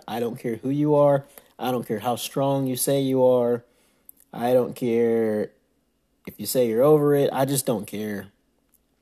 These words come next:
It's hard going from doing the holidays with your kids and then not doing it with them. It's different. And honestly,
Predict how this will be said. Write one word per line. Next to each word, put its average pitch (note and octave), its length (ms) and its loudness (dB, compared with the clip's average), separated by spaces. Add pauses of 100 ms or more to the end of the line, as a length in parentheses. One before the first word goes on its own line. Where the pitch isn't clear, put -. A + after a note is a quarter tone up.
(460)
It's C#3+ 240 0
hard A#2 720 0 (520)
going G#2+ 260 -2
from G2+ 320 -6
doing G#2 360 -8
the F#2+ 100 -10
holidays G2 440 -8
with F#2 140 -14
your F2 100 -16
kids G#2 540 -8
and G2 120 -12
then F#2 140 -10
not F#2 280 -12
doing F#2 220 -10
it F2 120 -12
with D#2+ 220 -16
them. F2 240 -14
It's - 200 -6
different. A2 460 -4 (580)
And A2+ 120 -4
honestly, A3 640 2